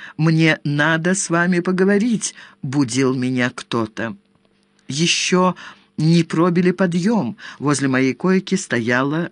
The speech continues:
Вера Петровна. «Где мы можем посидеть? У меня очень мало времени». Сердце заныло. «Как она очутилась здесь? Зачем?» Я наскоро оделась.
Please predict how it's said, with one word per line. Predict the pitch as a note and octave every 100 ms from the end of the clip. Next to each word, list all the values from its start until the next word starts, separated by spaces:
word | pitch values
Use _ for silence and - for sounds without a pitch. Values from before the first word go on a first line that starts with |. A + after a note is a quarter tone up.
| -
Вера | A2+ A2+ A#2 A#2+ A#2+
Петровна. | C3+ - A#2+ A2+ G#2 A2 A2 G2+ - - -
«Где | C#3 D3+ D#3 C3+
мы | C3
можем | B2 B2 A#2+
посидеть? | B2+ B2 C3 B2 B2 - - -
У | D3
меня | C#3+ C3+
очень | F3+ - E3
мало | B2 C3 C3+
времени». | C3 A2+ A2 G#2+ A2 D2+ - -
Сердце | - - C#3 B2 - B2+
заныло. | B2 A#2+ A#2+ B2 B2 A#2+ - - -
«Как | - A#2+ D3+ C#3+
она | D3+ C#3+
очутилась | D3+ - F3 - G#3 E3 C3
здесь? | A#2 C3 A#2
Зачем?» | C3+ D#3+ - A#3+ F3 A#2 - -
Я | - C3
наскоро | C3 D3+ - D3+ D3
оделась. | A#2+ G#2+ G#2+ F#2 A2+ -